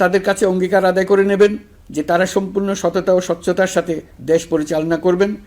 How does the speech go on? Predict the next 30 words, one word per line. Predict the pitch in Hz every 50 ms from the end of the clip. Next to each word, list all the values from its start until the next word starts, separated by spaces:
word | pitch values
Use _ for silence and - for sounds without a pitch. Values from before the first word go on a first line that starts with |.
| - - - - - - -
এবং | 156 147 175 175
সকল | 170 175 170 165 180 160 147 175
প্রকার | 160 156 160 156 147 135
দুর্নীতি, | 143 151 156 156 156 151 156 165 160 156 143
দলীয়করণ, | 143 143 147 151 147 147 151 151 147 151 151 147 -
টেন্ডারবাজি, | 143 139 147 147 151 147 147 143 143 143 139 147 - - - - - - - - - - - -
সিন্ডিকেটবাজি, | 175 160 160 156 151 175 165 156 151 151 147 143 147 143 143 -
চাঁদাবাজি, | - 151 151 151 151 143 143 139 143 147 143 - -
সন্ত্রাসী | 160 151 147 - 147 143 147 - 151 147 147
কর্মকাণ্ড | 147 139 139 139 135 143 139 135 135 139 143 - - - _ - - - - -
ইত্যাদি | - 175 175 - 202 185 175 175 156 135
গণবিরোধী | 147 156 160 156 160 170 180 170 180 170 -
কাজ | 156 143 - -
থেকে | 160 147 151 139 139
নিজেদেরকে | 135 139 143 135 143 135 - - 135 135
সম্পূর্ণভাবে | - 135 131 135 156 160 160 151 131 135 127 135 123 123
মুক্ত | 123 123 - 123
রাখবেন। | 117 113 113 110 117 107 - - - - - - - - - - - - -
আমি | 135 156 175 202 190
আপনাদের | 185 - 202 208 196 214 208 208 - 143
আবারও | - 180 202 220 214 -
স্মরণ | 202 190 190 190
করিয়ে | 180 185 175 175 180 175 160
দিতে | 165 165 165 - -
চাই | 147 147 175 220 - - _ _ _ - - - _ _
যে | - 135 147 170 170
এবারের | 156 170 175 180 180 180 170
নির্বাচন | 170 160 156 170 170 170 208 202 202
শুধু | 202 - 175 180 190 -
শান্তিপূর্ণ | 185 180 185 - 185 175 175 180 180